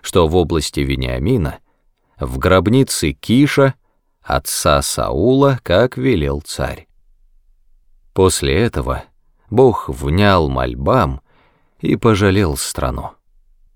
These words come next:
Во время очередной войны между филистимлянами и израильтянами Давид и его люди вышли на битву с филистимлянами. Царь выбился из сил,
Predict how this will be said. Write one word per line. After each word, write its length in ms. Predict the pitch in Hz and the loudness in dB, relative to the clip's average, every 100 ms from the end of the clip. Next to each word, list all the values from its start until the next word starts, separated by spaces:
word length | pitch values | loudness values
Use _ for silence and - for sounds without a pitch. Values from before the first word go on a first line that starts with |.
| _ _ _ _ _ _ _ - | _ _ _ _ _ _ _ -10
Во 200 | 71 87 | 0 2
время 340 | 127 160 156 | 4 4 6
очередной 640 | 127 - 98 92 90 120 135 | 2 2 2 4 4 4 4
войны 460 | 104 92 90 107 101 | 6 4 6 4 4
между 380 | 95 78 87 | 2 2 0
филистимлянами 1040 | 82 85 80 - - 92 85 82 78 78 76 | 2 0 0 -2 -2 0 2 0 0 0 -2
и 340 | 90 80 76 | -2 0 0
израильтянами 960 | 71 76 69 65 - 131 85 67 - - _ _ _ _ - | -2 -2 -2 -4 -2 -2 -2 -6 -8 -14 _ _ _ _ -12
Давид 580 | 69 65 82 98 165 165 | -8 0 2 4 4 4
и 100 | 139 | 4
его 220 | 117 117 | 4 4
люди 340 | 107 151 135 120 | 4 2 4 2
вышли 460 | 85 135 - 123 | 4 2 2 0
на 160 | 113 95 | 2 2
битву 340 | 107 107 95 | 2 0 -2
с 100 | 95 | -4
филистимлянами. 1080 | - 95 92 - 127 90 69 64 62 - _ _ _ _ _ _ - | 0 0 0 -4 -4 -2 -2 -4 -8 -12 _ _ _ _ _ _ -10
Царь 380 | - 139 131 92 | 0 4 4 4
выбился 720 | 90 110 101 90 - 85 73 | 2 4 4 2 0 -2 -2
из 80 | - | -4
сил, 520 | - 139 117 65 | -4 0 0 -2